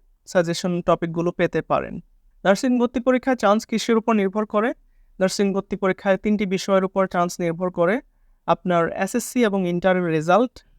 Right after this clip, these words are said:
এসএসসি রেজাল্টকে পাঁচ দ্বারা গুণ করবেন এবং ইন্টার রেজাল্টকে পাঁচ দ্বারা গুণ করবেন। যেমন আমার এসএসসি এবং ইন্টারের জিপিএ ফাইভ ছিল, তো পাঁচ into পাঁচ, পঁচিশ, আমার এসএসসি তে পঁচিশ মার্ক এবং ইন্টারে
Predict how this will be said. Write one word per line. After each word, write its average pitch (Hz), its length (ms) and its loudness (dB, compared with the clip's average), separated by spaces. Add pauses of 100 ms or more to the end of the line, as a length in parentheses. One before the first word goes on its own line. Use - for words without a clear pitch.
এসএসসি 185 360 -4
রেজাল্টকে 175 500 0
পাঁচ 170 320 2
দ্বারা 175 200 4
গুণ 170 220 -2
করবেন 180 400 0
এবং 180 220 -2
ইন্টার 175 260 0
রেজাল্টকে 165 380 0
পাঁচ 156 240 2
দ্বারা 165 180 0
গুণ 160 200 -4
করবেন। 160 440 -2
যেমন 190 300 2 (360)
আমার 180 280 4
এসএসসি 202 360 -2
এবং 202 220 2
ইন্টারের 185 320 2
জিপিএ 175 280 -4
ফাইভ 165 260 0
ছিল, 190 280 -2 (560)
তো 160 220 2 (100)
পাঁচ 196 280 6 (320)
into 180 220 -4
পাঁচ, 202 420 4
পঁচিশ, 233 520 -2
আমার 175 240 0
এসএসসি 185 320 -4
তে 185 100 -6
পঁচিশ 190 380 -4
মার্ক 220 240 2
এবং 185 220 -2
ইন্টারে 196 360 4